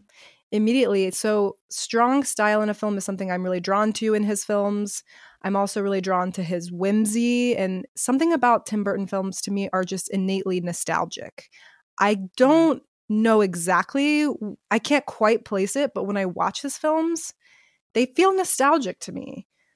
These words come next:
Speaker 1: Um, so I love that about him too. I think Nightmare Before Christmas is probably the film that pulled me into him more than anything else. And it's
Speaker 2: Okay.
Speaker 1: strictly because it's a stop motion film, which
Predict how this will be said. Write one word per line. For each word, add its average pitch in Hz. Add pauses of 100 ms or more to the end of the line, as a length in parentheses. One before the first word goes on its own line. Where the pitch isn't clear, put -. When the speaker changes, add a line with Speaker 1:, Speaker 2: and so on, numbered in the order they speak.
(240)
Speaker 1:
Um, 196
so -
I 254
love 262
that 247
about 214
him 190
too. 180 (340)
I 208
think 381
Nightmare 262
Before 214
Christmas 214
is 196
probably 202 (320)
the 196
film 196 (560)
that 196
pulled 208
me 202
into 196
him 196
more 190
than 185
anything 185
else. 185 (140)
And 196
it's 196 (200)
Speaker 2:
Okay. 175
Speaker 1:
strictly 339
because 214
it's 185
a 185
stop 175
motion 180
film, 180
which -